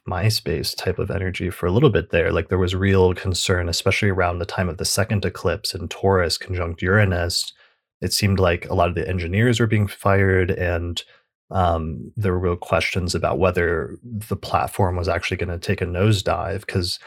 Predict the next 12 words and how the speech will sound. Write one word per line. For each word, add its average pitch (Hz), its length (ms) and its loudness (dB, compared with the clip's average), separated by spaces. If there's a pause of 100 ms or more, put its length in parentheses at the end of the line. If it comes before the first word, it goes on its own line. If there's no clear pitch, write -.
(280)
at 98 140 2
first - 280 4
nobody 95 280 4
knew 87 300 0
quite - 280 0
what 90 120 0
he 95 60 2
was 87 140 -2
gonna 82 240 -4
do, 98 560 4
but 92 180 0
then 92 440 2